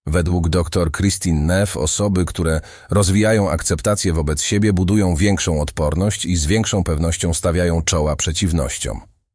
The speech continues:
Zacznij od refleksji nad tym, co powstrzymuje cię przed dalszym rozwojem. Zanotuj wszystko bez cenzury i pozwól sobie dostrzec te ograniczenia jako historie,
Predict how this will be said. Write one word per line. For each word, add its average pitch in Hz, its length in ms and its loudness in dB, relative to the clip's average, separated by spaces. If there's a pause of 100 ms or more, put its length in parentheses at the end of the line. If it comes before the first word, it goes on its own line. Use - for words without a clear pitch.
Zacznij 107 420 2
od 87 100 0
refleksji 87 500 0
nad 95 300 0
tym, 95 180 0
co 90 140 -2
powstrzymuje 85 760 0
cię 90 120 -2
przed 80 220 -2
dalszym 78 440 0
rozwojem. 71 580 -2 (480)
Zanotuj 104 480 2
wszystko 98 420 0
bez 90 200 0
cenzury 95 540 2
i 82 80 2
pozwól 85 360 0
sobie 82 240 0
dostrzec 82 540 0
te 78 120 0
ograniczenia 78 680 0
jako 82 260 0
historie, 71 640 -2